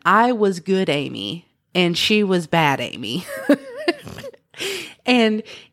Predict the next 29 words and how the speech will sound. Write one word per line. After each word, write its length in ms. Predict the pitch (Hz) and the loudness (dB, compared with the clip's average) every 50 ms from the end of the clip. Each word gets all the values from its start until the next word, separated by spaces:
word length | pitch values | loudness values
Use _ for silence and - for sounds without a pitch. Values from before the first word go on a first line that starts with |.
| _ - | _ 0
even 500 | 240 247 262 247 269 285 285 269 254 233 | 2 4 4 4 4 2 2 2 2 2
when 160 | 220 208 208 | 0 0 -2
he 320 | 202 - - 220 208 196 | -4 -6 -4 -4 -4 -4
left, 640 | 196 160 156 160 147 151 175 233 240 - - - _ _ - | -4 -2 -2 -2 0 0 -2 -4 -4 -8 -18 -20 _ _ -4
because 340 | 208 233 - 269 233 226 - | -4 0 2 2 2 2 4
I 320 | - 220 233 247 254 247 | 4 4 4 6 4 2
did 280 | 226 - - 208 196 180 | 0 2 2 2 2 4
my 100 | 180 165 | 2 2
best 240 | 160 160 156 - - | 2 2 0 -2 -4
to 80 | - | -6
respect 480 | 156 139 147 - - 165 165 175 - _ _ _ _ _ _ _ - | -4 -4 -4 -2 0 -2 -2 -2 -6 _ _ _ _ _ _ _ 2
everybody's 840 | 196 208 185 165 185 170 165 151 160 147 147 143 143 151 151 - - | 2 2 2 2 0 -2 0 2 2 2 2 0 -2 -6 -8 -10 -12
pronouns 760 | _ - 185 170 156 151 147 139 139 123 131 - - - - - | _ 0 0 0 2 0 -2 -2 -4 -6 -8 -10 -12 -14 -10 -6
and, 500 | - 165 160 156 147 147 147 143 143 180 _ _ _ _ _ _ _ _ _ - | -2 0 0 0 0 -2 -4 -6 -8 -12 _ _ _ _ _ _ _ _ _ -4
you 140 | - 180 | -2 0
know, 300 | 156 147 127 117 139 131 _ _ _ _ _ _ _ _ _ _ _ _ _ _ - | 0 0 -2 -4 -6 -8 _ _ _ _ _ _ _ _ _ _ _ _ _ _ 2
all 180 | 180 202 202 196 | 4 4 4 4
of 140 | 202 190 190 | 2 2 4
their, 360 | 208 180 170 165 165 165 - - - - - _ _ 185 | 4 6 6 4 4 2 -2 -6 -20 -20 -20 _ _ 0
their 160 | 196 190 180 | 2 2 2
given 440 | 160 - 180 180 175 190 185 190 190 | 2 2 2 2 4 2 2 2 4
names, 680 | 190 190 196 196 196 202 214 214 208 - - - - _ _ _ - - | 4 4 4 4 4 2 0 -2 -4 -8 -14 -14 -16 _ _ _ 0 2
um, 300 | 175 165 160 156 151 147 | 2 4 4 2 -2 -4
'cause 240 | - - 214 165 | 0 0 0 2
we 140 | 175 220 226 | 4 2 2
would 140 | 196 196 - | 2 2 0
have 180 | 185 180 - - | -2 -4 -4 -2
to 160 | - 170 160 160 | -2 -2 -2 -2
check, 540 | - - - 160 147 151 151 - - - | -4 -4 -2 0 0 -2 -4 -6 -16 -20